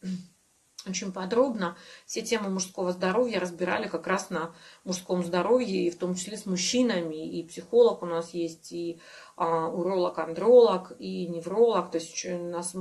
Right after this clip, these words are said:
такой большой чат поддержки специально для мужчин, и в том числе там есть, э, ну, там, там женщин вообще нет.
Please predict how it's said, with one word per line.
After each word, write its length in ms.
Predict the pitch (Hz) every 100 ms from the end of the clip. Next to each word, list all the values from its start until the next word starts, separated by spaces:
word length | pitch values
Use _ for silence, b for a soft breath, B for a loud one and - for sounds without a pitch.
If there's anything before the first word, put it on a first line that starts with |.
| 180 185
такой 240 | - 175 175 165
большой 300 | 170 202 220
чат 240 | 175 170
поддержки 480 | 180 180 247 254 -
специально 460 | - - - 185 180
для 160 | 175
мужчин, 440 | 170 175 - 254 294 B B B -
и 60 |
в 60 | 185
том 160 | 202 185
числе 280 | - 247
там 160 | 254 190
есть, 340 | 190 190 - _ -
э, 180 | 208 208 -
ну, 140 | 196
там, 300 | - 165 190
там 120 | 185
женщин 340 | 185 240 233 202
вообще 360 | 196 - 247
нет. 240 | 226 160